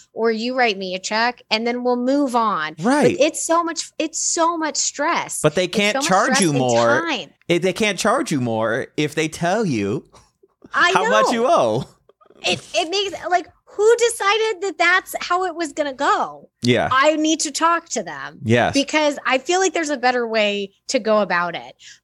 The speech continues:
Speaker 1: Um, it's just, it's very, very, very stressful, uh, especially with all of that, which I haven't, I honestly, I haven't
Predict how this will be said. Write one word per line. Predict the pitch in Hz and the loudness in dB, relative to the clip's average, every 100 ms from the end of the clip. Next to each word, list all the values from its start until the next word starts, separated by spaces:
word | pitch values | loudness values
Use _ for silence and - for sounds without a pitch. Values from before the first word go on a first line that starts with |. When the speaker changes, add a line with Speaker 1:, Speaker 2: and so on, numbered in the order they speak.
| - | 2
Speaker 1:
Um, | 240 233 214 208 - _ | 4 4 2 0 -8 _
it's | 262 240 - | 2 2 -2
just, | 302 285 - | -6 -8 -8
it's | 240 - | -10 -10
very, | 190 214 247 233 202 | -2 2 2 2 -4
very, | 170 151 156 | -6 -8 -10
very | 160 143 | -10 -6
stressful, | 165 - - - 170 147 170 - - | -6 -6 -12 -10 -10 -8 -10 -12 -6
uh, | 202 196 190 202 | 2 4 4 2
especially | 214 254 254 240 | 0 0 2 2
with | 208 208 | 2 0
all | 208 | -2
of | 202 | 0
that, | 202 - _ | -2 -4 _
which | 349 - - | -4 -2 0
I | 392 | 0
haven't, | 359 302 247 - | 2 2 0 0
I | 233 262 - | -2 -2 0
honestly, | 240 240 - 214 190 | 0 0 -2 -2 -2
I | 202 | -4
haven't | 202 202 196 | -2 -2 -4